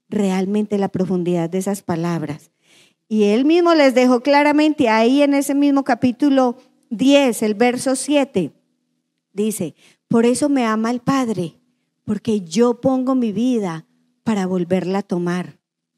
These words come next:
Qué palabras tan profundas, tan poderosas.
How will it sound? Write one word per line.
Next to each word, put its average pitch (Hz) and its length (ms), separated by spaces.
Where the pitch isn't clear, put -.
Qué 190 160
palabras 196 720
tan 254 440
profundas, 220 1080
tan 190 320
poderosas. 190 840